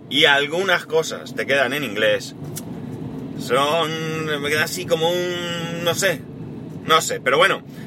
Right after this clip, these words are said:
que no conozco gente que, bueno, que no conozco gente, no, mentira, que la gente que está en el grupo, en los diferentes grupos en los que estoy del, de este tema, que lo esté utilizando,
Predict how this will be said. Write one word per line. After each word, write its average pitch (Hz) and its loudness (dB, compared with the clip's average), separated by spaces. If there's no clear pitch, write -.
que 127 4
no 156 6
conozco 165 2
gente 170 -2
que, 110 0
bueno, 127 2
que 117 -2
no 127 2
conozco 135 0
gente, 147 0
no, 113 0
mentira, 101 -2
que 131 6
la 131 4
gente 156 -2
que 110 0
está 127 6
en 127 -2
el 120 0
grupo, 123 2
en 110 -6
los 110 0
diferentes 113 -2
grupos 117 2
en 110 -2
los 113 -4
que 113 -10
estoy 123 0
del, 107 -2
de 123 4
este 120 -2
tema, 123 0
que 107 -6
lo 113 0
esté 120 0
utilizando, 123 0